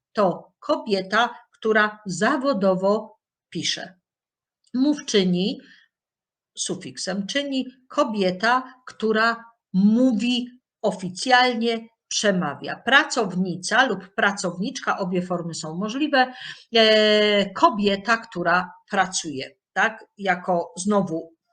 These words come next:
formę wykonywania pewnego zawodu. I proszę popatrzeć, znając, e, znając takie sufiksy, możemy się pobawić językiem.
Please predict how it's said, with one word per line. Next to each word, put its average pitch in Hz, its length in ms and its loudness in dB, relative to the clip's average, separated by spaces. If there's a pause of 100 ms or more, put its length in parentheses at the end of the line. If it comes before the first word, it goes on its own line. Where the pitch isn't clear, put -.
(140)
formę 190 400 2
wykonywania 180 760 -2
pewnego 165 400 -8
zawodu. 151 480 -10 (380)
I 208 80 -6
proszę 427 380 0
popatrzeć, 190 800 -4
znając, 233 800 2
e, 208 300 0 (340)
znając 269 520 0
takie - 280 -2
sufiksy, 175 680 -8 (1300)
możemy 240 340 0
się - 120 -10
pobawić 302 460 -2
językiem. 160 580 -6